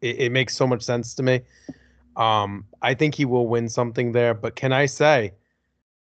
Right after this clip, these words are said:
I think Manchester United may have won the battle,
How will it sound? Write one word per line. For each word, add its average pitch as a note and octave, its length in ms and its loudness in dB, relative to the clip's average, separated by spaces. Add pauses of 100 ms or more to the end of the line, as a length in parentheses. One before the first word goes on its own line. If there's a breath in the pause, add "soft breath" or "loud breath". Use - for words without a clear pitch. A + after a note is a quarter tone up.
(160)
I C#3+ 220 2
think D#3 500 -2 (800)
Manchester F3 480 -2
United D#3 360 2
may C3+ 220 -2
have C3 140 -4
won C3 300 -4
the B2 60 -8
battle, B2 560 -2